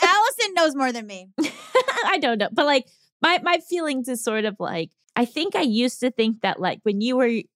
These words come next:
Speaker 2: in a relationship, that meant you couldn't flirt with anybody else, that, like, you had to have these, like, very strict boundaries, and that the way that you interacted with your partner was different than the way that you interacted with other people.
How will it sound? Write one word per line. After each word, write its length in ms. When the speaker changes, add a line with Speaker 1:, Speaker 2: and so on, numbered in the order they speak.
Speaker 2:
in 120
a 80
relationship, 840
that 180
meant 180
you 100
couldn't 360
flirt 400
with 160
anybody 580
else, 380
that, 180
like, 260
you 140
had 360
to 120
have 340
these, 280
like, 240
very 440
strict 600
boundaries, 760
and 140
that 220
the 80
way 200
that 140
you 140
interacted 680
with 180
your 140
partner 400
was 180
different 460
than 140
the 80
way 160
that 100
you 200
interacted 580
with 160
other 240
people. 560